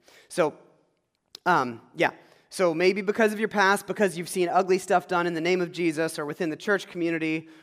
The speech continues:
or simplistic ways of looking at the Bible, uh, that made unfair promises, then diving back into pursuing God can feel really, really traumatic, and it's going to require courage. It's gonna require courage to be, to move beyond the,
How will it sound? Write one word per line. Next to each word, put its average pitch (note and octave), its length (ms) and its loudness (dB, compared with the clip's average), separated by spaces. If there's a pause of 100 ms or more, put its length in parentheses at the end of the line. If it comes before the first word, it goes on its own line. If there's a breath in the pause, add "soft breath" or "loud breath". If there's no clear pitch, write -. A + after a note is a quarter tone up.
(100)
or D3 160 -4
simplistic G3 600 -2
ways F3+ 220 0
of D#3+ 100 -6
looking E3+ 200 -4
at D3+ 80 -10
the E3+ 40 -6
Bible, F3 640 2 (400 loud breath)
uh, D3+ 480 0
that D#3 320 -4
made D#3 220 -2
unfair D#3+ 340 -2
promises, F3 920 -2 (440 soft breath)
then D#3 160 -2
diving D#3+ 320 2
back D#3+ 280 -2
into D#3 100 -4
pursuing D3+ 400 -8
God C3 340 -2
can C#3+ 200 -8
feel C3+ 420 -8
really, C#3 400 -6
really C3+ 220 -6
traumatic, B2+ 480 -6
and B2+ 100 -6
it's B2 80 -14
going C#3 280 -8
to D#3+ 100 -12
require C3 480 -4
courage. A2 760 -12 (560)
It's C3+ 160 -14
gonna C3 140 -10
require B2+ 320 -8
courage - 480 -12
to - 80 -20
be, B2+ 180 -10 (160)
to - 140 -12
move C3+ 180 -8
beyond B2+ 400 -8
the, C3 220 -8